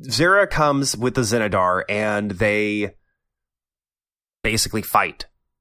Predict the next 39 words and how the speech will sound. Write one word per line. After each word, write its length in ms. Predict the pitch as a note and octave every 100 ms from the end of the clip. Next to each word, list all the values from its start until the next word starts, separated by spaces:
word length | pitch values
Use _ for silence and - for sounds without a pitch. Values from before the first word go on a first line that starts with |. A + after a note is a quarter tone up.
| _ _ _ _ _ _ _ _
So 200 | - C3
the 80 | A#2+
problem 260 | E3 A3 B3+
is, 160 | F3 C#3
is 60 |
that, 160 | C#3 B2+
like 140 | C3+
we 80 | C3+
were 80 | C3
talking 200 | C#3 C#3+
about 140 | C3+ B2
earlier, 320 | C3 B2+ A2+
it's 120 | G#2
kind 300 | - C#3 D3+
of 180 | D#3+ -
sort 200 | - D#3
of 80 | C#3+
funny 400 | - D#3 E3 E3
about 220 | D3 C#3+
the 60 | C#3
Thousand 480 | C#3 C3+ C#3 D3+ C#3+
Year 220 | C#3+ D#3
thing, 440 | D#3 E3+ E3 E3
the 100 | C3+
Millennia 460 | A#2+ B2 C3+ C#3+ C#3+
War 540 | B2 A#2+ C#3 D3 D3+
kind 220 | - D#3
of 60 | D#3
deal, 500 | D#3 D#3+ D#3+ E3 D3+ _ _ _ _ _ _ _ -
because 600 | B2 C3 C3 C3 B2 A#2+ A#2
we 120 | B2
don't 340 | B2+ D#3+ D#3+
know 260 | D#3+ F3+ F#3+
how 300 | F3+ - D#3+
long 640 | D#3+ C#3 D3 E3 C#3 B2 A#2 _ _ _ _ _ _ _ _ _ _ _ _ _ _ -
Zera 600 | G2 C3+ D3 B2+ A2 - -
and 200 | A2+ G#2+
the 60 |
Xenadar 760 | G#2 G#2+ C3+ B2+ G#2+ F#2 F2+ F2